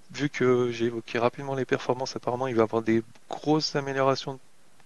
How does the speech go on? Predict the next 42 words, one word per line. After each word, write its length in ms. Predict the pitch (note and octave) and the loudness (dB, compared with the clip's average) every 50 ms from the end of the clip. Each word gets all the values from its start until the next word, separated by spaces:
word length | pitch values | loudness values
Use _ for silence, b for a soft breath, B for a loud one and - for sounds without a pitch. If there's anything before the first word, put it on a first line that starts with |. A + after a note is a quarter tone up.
| - - - | -20 -18 -8
performance, 800 | - B2+ - - C3 B2 B2+ B2+ C3 C3 B2+ - - - - A#2 | -8 -6 0 2 2 4 4 6 4 4 4 2 0 0 -2 0
euh, 280 | A#2 A#2+ A2+ A#2+ A#2 - B B B B B B B B B B B - - | 0 2 2 0 -2 -4 B B B B B B B B B B B -12 -6
euh, 320 | A2+ A2 A2+ A2+ A2+ A2 | -4 -4 -2 -2 -4 -8
donc 160 | G#2+ A2 G#2+ - | -10 -10 -8 0
pas 140 | - C#3+ | 0 0
pour 180 | - - - C3 | 0 0 -2 -2
la 100 | C3 B2 | -2 -2
trois, 240 | - - D3 C3+ - - - | 0 2 2 2 2 0 -10
probablement 440 | - - C#3+ C#3 C3+ C#3+ C#3 C#3 C#3 | -2 2 2 2 2 2 -2 -6 -6
pour 140 | - - C3 | -4 0 2
la 120 | A2+ A2+ | 2 2
trois 260 | - - - C3 C3+ | 0 -2 -6 -4 -4
un 100 | C#3 C#3 | -4 -4
ou 80 | C3+ C3 | -6 -4
la 120 | B2+ A#2 | -4 -4
trois 220 | - - - A#2+ A#2 | -4 0 0 0 0
deux, 160 | B2 C#3 D#3+ - - - - - - - - - - - - - - - - | 0 -2 -6 -6 -16 -20 -20 -20 -20 -20 -20 -20 -20 -20 -20 -20 -20 -20 -12
qui 140 | - - A2+ | -4 0 0
arriveront 580 | G2+ A2+ B2 B2 A#2+ B2 A#2+ - C#3 C#3+ C#3+ C#3 - - - | 2 2 2 0 -2 -6 -10 -10 -10 -12 -12 -14 -16 -8 -2
pour, 200 | A2+ A2 G#2+ A2 | 0 2 2 4
euh, 300 | A2+ A2 A2 A2+ A2 A2 B B B B B B B B - | 4 4 4 2 2 0 B B B B B B B B -8
et 80 | - | -6
donc 220 | G#2 B2 B2 - - | -4 -4 -4 -2 0
il 40 | A2+ | 0
y 40 | A#2 | 0
a 20 | |
eu 60 | A#2 | 2
des 100 | A2+ A2+ | 2 0
benchmarks 500 | G#2+ A#2 A#2+ C3+ - - C#3+ C#3 - - | 2 2 -2 -2 -2 -2 -2 -4 -4 -4
de 60 | - A#2+ | -10 -10
comparaison 580 | - C#3+ B2 - B2 A#2 B2+ A#2 A2+ B2 B2+ | -8 -8 -2 -2 0 0 0 -4 -4 -4 -6
avec 280 | B2 G#2+ A2 A2 - A#2+ | -4 -4 -6 -6 -6 -6
Nginx 480 | A2+ A2+ A2+ B2 C#3+ D#3+ E3+ - - | -8 -6 -8 -8 -8 -8 -8 -6 -6
et 80 | - A#2 | -4 -4
apparemment, 500 | A#2 - - G#2+ G#2+ A2+ G#2+ A2+ B2 B2 | -4 -2 -2 -2 -2 -2 -2 -2 -4 -2
ben, 200 | - A2 G#2+ G#2+ | 0 0 0 0
Traefik 380 | - - A2 G#2+ - - - - | -2 -2 -4 -4 -4 -6 -12 -8
s'en 120 | - A#2+ | -8 -8
sort 200 | A2+ - - - | -6 -8 -10 -12
plutôt 300 | - - - - - D3+ | -12 -16 -10 0 2 2
bien. 220 | B2 G#2+ A2 C3 F#3 - B B B B B B B B B B B B B B B B - - - | 4 4 2 2 0 -2 B B B B B B B B B B B B B B B B -10 -4 2
Euh, 440 | A#2 A#2 A#2 A#2 A2+ A#2 A#2 A2+ | 4 4 4 6 6 6 4 4